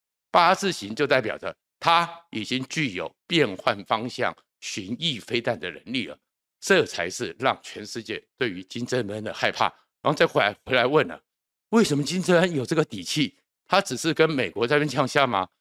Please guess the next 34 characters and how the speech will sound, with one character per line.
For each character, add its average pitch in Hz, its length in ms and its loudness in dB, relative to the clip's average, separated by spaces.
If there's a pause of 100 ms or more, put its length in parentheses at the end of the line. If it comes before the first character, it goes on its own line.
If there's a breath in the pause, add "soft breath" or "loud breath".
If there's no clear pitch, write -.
(200)
我 110 100 -2
们 135 100 2
知 156 80 2
道 165 140 6
说 147 220 4
，covid 156 280 2
nineteen 156 300 0
这 131 140 0
三 139 200 0
年 107 160 -4
下 117 140 2
来， 78 220 -2 (340)
南 156 260 2
韩 143 320 0 (300)
其 - 180 -6
实 143 200 -6
也 127 160 0
很 104 120 -10 (140)
艰 131 220 2
困， 123 260 -2 (320)
经 180 220 -2
济 175 160 -2
上 123 260 0
也 123 100 -2
有 139 140 4
困 131 260 -2
难。 82 220 -6 (460)
然 110 100 -2
后 156 220 4
呢， 117 240 -2 (280)
他 156 220 2
今 175 260 -2
年 110 220 -4
度 143 240 -2